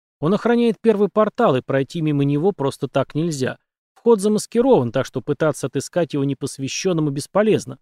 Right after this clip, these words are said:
«Я знаю», — ответил Вейдель, — «но мы пройдём, по праву слуг кровавого бога». В этот миг на фоне тёмной дышащей массы зажёгся яркий синий огонёк. Страж открыл один глаз.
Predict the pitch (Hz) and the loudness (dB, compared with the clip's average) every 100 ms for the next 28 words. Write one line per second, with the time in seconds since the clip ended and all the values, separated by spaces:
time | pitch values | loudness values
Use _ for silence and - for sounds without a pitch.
0 | _ _ _ _ _ _ _ _ _ _ | _ _ _ _ _ _ _ _ _ _
1 | 127 143 175 196 214 185 127 - _ - | 0 4 4 4 2 2 -2 -10 _ -10
2 | 131 135 - 127 127 123 120 117 _ 139 | -4 -4 -4 -4 -2 -4 -6 -20 _ 2
3 | 170 - 170 196 156 120 127 _ - 139 | 2 4 4 4 2 -2 -4 _ -2 2
4 | 156 156 151 - 165 170 - 151 147 147 | 4 4 2 2 2 2 2 4 6 6
5 | 151 156 170 175 226 127 135 _ _ _ | 6 6 4 4 4 2 -8 _ _ _
6 | _ _ _ _ _ _ _ _ _ _ | _ _ _ _ _ _ _ _ _ _
7 | 139 139 135 135 143 180 - 139 131 147 | 0 0 0 -2 -2 -2 -2 -4 -2 -2
8 | 139 127 - 143 135 123 135 - 139 - | -2 -4 -2 0 0 -2 -4 -4 -6 -4
9 | 131 139 185 - 151 127 120 135 156 - | -2 0 -2 -4 -2 -2 0 -2 -2 -4
10 | 139 135 127 - 135 - 135 135 135 147 | 0 0 0 -2 -6 -4 0 0 2 2
11 | 165 123 - _ _ _ - - 220 277 | 2 -2 -8 _ _ _ -20 -2 0 2
12 | - 139 - 143 139 131 135 139 131 127 | 0 -2 0 0 2 0 0 -2 -2 -4
13 | - | -12